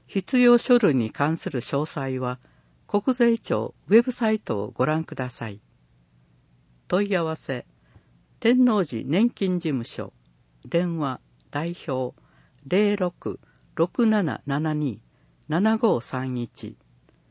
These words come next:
平日、八時三十分から十七時十五分。なお、週始めの開所日は十九時まで。第二土曜、九時三十分から十六時。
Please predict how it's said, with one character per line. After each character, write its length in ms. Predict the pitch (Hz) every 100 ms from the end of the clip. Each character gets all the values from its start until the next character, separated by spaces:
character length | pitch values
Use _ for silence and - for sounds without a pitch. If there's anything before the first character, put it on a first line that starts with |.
| _ _ _ _
平 180 | 190
日、 500 | 208 - 175 - 143 - _ _ _
八 320 | - 202 -
時 120 | 247 143
三 280 | 180 196
十 160 | 185 180
分 300 | - 104 110
か 160 | - 113
ら 160 | 107 - -
十 260 | - 214 208
七 280 | 180 170
時 180 | 151 123
十 240 | - 180 117
五 180 | 131
分。 220 | 127 98 - _ _ _ _ _ _ -
な 160 | 156
お、 100 | 117 - _ _
週 300 | - - 247 247
始 260 | 220 214
め 140 | 156 113
の 140 | 107
開 240 | - 160
所 200 | 175 160 -
日 120 | 110
は 200 | 98 - _
十 220 | - 220
九 160 | - 127
時 160 | 113 120
ま 160 | 127
で。 160 | 127 107 _ _ _ _ _ _ _ _
第 280 | - 196 226
二 180 | 226 214
土 160 | 185
曜、 260 | 170 113 98 - _ - _ -
九 60 | 247
時 120 | 170
三 280 | - 190 190
十 160 | 175
分 280 | - 139 123
か 180 | - 104
ら 140 | 107 -
十 240 | 175 190
六 300 | 185 147 -
時。 220 | 131 143